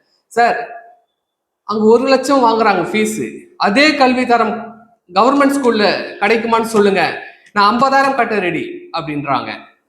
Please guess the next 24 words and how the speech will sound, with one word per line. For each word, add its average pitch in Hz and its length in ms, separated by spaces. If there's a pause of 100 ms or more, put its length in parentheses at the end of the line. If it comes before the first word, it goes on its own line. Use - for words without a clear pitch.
(180)
So, 175 160
நியாயமான 285 720
தொகை 247 460
வசூலித்து, 190 960 (200)
அதுவும் 294 340
குறிப்பிட்ட 294 400
காலம்தான், 269 880 (260)
நம்மிடம் 208 300
ஃபண்ட் 247 260
இல்ல, 220 460 (280)
ஃபண்ட் 254 220
இல்லாதனால 240 680
தான் 254 340 (300)
நம்ம 226 220
வந்து 220 260
குறிப்பிட்ட 247 440
தொகை 220 300
வந்து 254 480
மக்களிடம் 202 640 (120)
பெறுகிறோம். 165 640 (220)
அமெரிக்கா 262 440
போன்ற 247 260
நாடுகளில் 226 560
வந்து 220 480